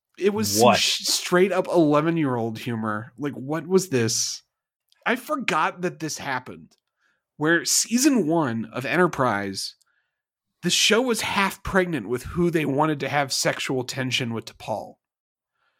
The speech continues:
Speaker 1: On one hand, they clearly wanted to develop something between Trip and T'Pol. On the other hand, they thought they might want to develop it between Archer and T'Pol. And they couldn't figure out which one they wanted to do. And I forgot that the first season was like this, because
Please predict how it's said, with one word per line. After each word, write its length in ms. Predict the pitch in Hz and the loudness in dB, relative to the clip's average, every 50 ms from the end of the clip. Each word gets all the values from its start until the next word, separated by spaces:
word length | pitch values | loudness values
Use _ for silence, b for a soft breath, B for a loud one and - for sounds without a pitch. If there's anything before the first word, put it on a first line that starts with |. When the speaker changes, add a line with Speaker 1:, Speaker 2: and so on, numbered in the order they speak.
| _ _ _ _ _ _ _ _ _ - | _ _ _ _ _ _ _ _ _ -8
Speaker 1:
On 220 | 113 117 117 113 | -6 -6 -4 0
one 200 | 139 185 - 311 | 2 2 4 4
hand, 540 | 247 220 254 220 190 185 202 226 220 220 - - _ _ _ _ _ _ _ _ - | 4 2 2 2 2 2 2 2 0 -2 -4 -10 _ _ _ _ _ _ _ _ -6
they 80 | 147 | -4
clearly 440 | 143 - 151 170 208 226 240 240 240 | -4 -2 0 2 4 4 4 2 2
wanted 320 | 220 214 208 190 185 170 160 | 2 4 4 4 4 2 0
to 60 | 147 | -2
develop 440 | 151 156 160 165 160 160 147 - - | 0 4 4 4 4 4 2 0 -2
something 640 | 170 156 147 151 143 143 143 139 135 135 131 135 | -2 -2 -2 -4 -4 -4 -2 0 0 0 -2 -4
between 600 | 135 139 127 - 143 135 135 131 131 120 110 - - _ _ _ _ _ _ _ - | -6 -10 -6 -2 0 0 0 0 0 -2 -4 -8 -16 _ _ _ _ _ _ _ -4
Trip 300 | - - 254 247 262 - - - - | 0 2 2 2 2 -2 -18 -12 -8
and 160 | 131 127 117 | -8 -6 -4
T'Pol. 420 | 123 117 - 107 80 73 123 - _ _ _ _ _ _ _ _ _ _ _ _ _ _ _ _ - | -4 -4 -2 -2 -2 -2 -4 -8 _ _ _ _ _ _ _ _ _ _ _ _ _ _ _ _ -8
On 140 | 131 139 143 | -4 -2 0
the 80 | 165 202 | 2 2
other 220 | 277 349 320 254 | 4 4 4 4
hand, 440 | 160 160 147 139 143 151 175 190 - - | 4 2 2 0 0 0 -2 -4 -4 -2
they 140 | 170 170 165 | 0 0 2
thought 200 | - 190 190 220 | 2 0 0 2
they 120 | 196 185 | 2 2
might 220 | 185 196 208 196 | 2 2 0 0
want 180 | 185 190 196 190 | 0 2 2 2
to 60 | 180 | 0
develop 360 | 175 175 185 185 185 185 190 | -2 0 2 2 2 2 0
it 80 | 185 202 | -4 -6
between 420 | 196 185 - 208 196 196 196 196 | -6 -4 -2 0 0 2 0 0
Archer 440 | - - 277 339 370 - - - 110 | -2 0 2 2 2 2 0 0 -2
and 140 | 87 - - | -4 -6 -12
T'Pol. 360 | - - - 95 76 - - _ _ _ _ _ _ _ _ _ _ _ _ _ _ _ | -18 -16 -14 -14 -14 -14 -16 _ _ _ _ _ _ _ _ _ _ _ _ _ _ _
And 120 | - 185 220 | -4 -2 -2
they 40 | 220 | 0
couldn't 240 | - 302 320 311 269 | 0 0 -2 -2 -4
figure 300 | - - 302 294 302 277 | -4 -4 -2 0 0 2
out 180 | 277 285 285 | 2 2 0
which 200 | 285 277 277 - | -2 -4 -4 -4
one 160 | 285 285 285 285 | -4 -4 -2 -2
they 80 | 277 | -2
wanted 460 | 269 269 269 269 262 262 262 262 269 | -2 0 -2 -4 -4 -6 -12 -14 -16
to 60 | 262 247 | -16 -10
do. 340 | 240 285 302 277 156 - | -6 -4 -2 -2 -4 -4
And 180 | - 135 160 175 | -6 -6 -4 -2
I 120 | 175 185 | -2 -2
forgot 440 | 180 - 208 185 190 196 214 226 196 | -2 -4 -4 -2 0 0 0 0 -2
that 120 | 180 165 151 | -4 -6 -8
the 60 | 143 | -8
first 280 | - 185 185 170 - | -4 -4 -4 -4 -4
season 320 | - 190 185 180 180 170 165 | -6 -8 -8 -8 -8 -6 -8
was 100 | 156 131 | -8 -8
like 220 | 147 170 175 - | -8 -8 -8 -8
this, 160 | - 107 - | -10 -12 -10
because 320 | - 131 120 143 135 123 | -10 -10 -8 -8 -8 -8